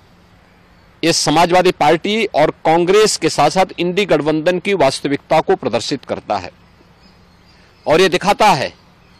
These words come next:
कि न केवल वोट बैंक के लिए ये लोग भारत की आस्था के साथ खिलवाड़ कर रहे हैं, बल्कि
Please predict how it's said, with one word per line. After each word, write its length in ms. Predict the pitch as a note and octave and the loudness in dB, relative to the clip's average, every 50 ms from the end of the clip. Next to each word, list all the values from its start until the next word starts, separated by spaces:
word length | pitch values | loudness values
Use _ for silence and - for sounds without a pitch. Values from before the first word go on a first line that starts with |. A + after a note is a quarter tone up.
| _ _ _ _ _ _ _ _ _ _ _ _ _ _ _ _ _ _ _ _ _ _ _ _ _ _ _ _ _ _ | _ _ _ _ _ _ _ _ _ _ _ _ _ _ _ _ _ _ _ _ _ _ _ _ _ _ _ _ _ _
कि 180 | F3 F#3+ G3+ G3+ | -2 0 0 2
न 140 | G3 F#3+ F#3 | 2 0 -2
केवल 520 | - _ _ - E3+ F#3 G3 A#3+ B3+ A#3 | -2 _ _ -2 0 2 2 2 2 2
वोट 260 | F3 E3+ F#3 G3 F3+ | 2 2 2 2 0
बैंक 300 | D#3+ C#3+ D3 D#3 E3+ E3+ | 0 0 0 0 0 -2
के 160 | - F3+ F3 | 0 0 0
लिए 160 | F3+ F3+ D3 G2+ | 2 2 0 -2
ये 1500 | - - _ _ _ _ _ _ _ _ _ _ _ _ _ _ _ _ _ _ _ _ _ _ _ _ _ _ _ - | -4 -10 _ _ _ _ _ _ _ _ _ _ _ _ _ _ _ _ _ _ _ _ _ _ _ _ _ _ _ -2
लोग 200 | D3+ F3+ F#3 D3+ | 0 0 0 -2
भारत 340 | - A#2 C3+ D3+ F3+ E3 - | -2 -4 -2 -2 -2 -2 -2
की 120 | - G3 | -2 0
आस्था 320 | F#3+ E3+ - - - F3 D#3 | 0 0 0 -2 -4 -4 -4
के 100 | - D3+ | -2 -2
साथ 160 | - D#3 D3 | -2 -2 -2
खिलवाड़ 400 | - - B2+ A#2+ C3 C3+ C#3 C3+ | -2 -4 -4 0 0 0 0 0
कर 140 | - C3+ B2 | 0 -2 0
रहे 220 | C3 D3 D3+ D#3 | 0 -2 -2 -2
हैं, 240 | D3+ F3 G#3+ A#3 - _ _ _ _ _ _ _ _ _ _ _ _ _ _ _ _ _ _ _ _ _ _ _ _ _ _ _ _ _ _ - | -2 -4 -6 -8 -10 _ _ _ _ _ _ _ _ _ _ _ _ _ _ _ _ _ _ _ _ _ _ _ _ _ _ _ _ _ _ -2
बल्कि 540 | A2+ D3+ F3+ E3 - G#3+ A3+ A3+ A3 - | 0 0 0 0 0 0 0 0 0 -4